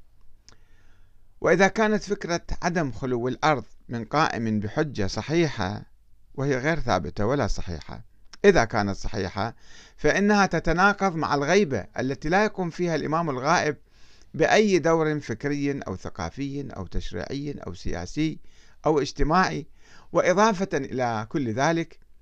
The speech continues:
فهي لا تنطبق على الإمام الثاني عشر الذي لم تثبت ولادته، وإنما يفترض الاثنا عشريون وجوده، يفترضون وجوده ثم يفترضون قيامه بدور الحجة هذا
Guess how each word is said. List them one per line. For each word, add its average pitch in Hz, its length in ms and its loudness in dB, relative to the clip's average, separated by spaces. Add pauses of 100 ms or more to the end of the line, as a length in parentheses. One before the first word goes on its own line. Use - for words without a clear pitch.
(220)
فهي 123 260 0
لا 156 160 4
تنطبق 147 560 -4
على 139 400 0
الإمام 123 520 -4
الثاني 104 340 -2
عشر 104 380 -6 (580)
الذي 147 340 4
لم 190 160 4
تثبت 190 460 -2
ولادته، 165 720 -2 (340)
وإنما 147 540 0
يفترض 139 560 -2
الاثنا 110 460 -4
عشريون 120 840 -2 (420)
وجوده، 120 720 -2
يفترضون 113 880 0 (960)
وجوده 151 580 2
ثم 202 300 2
يفترضون 180 1000 0 (180)
قيامه 143 560 0
بدور 123 380 -4
الحجة 101 460 -6
هذا 90 420 -4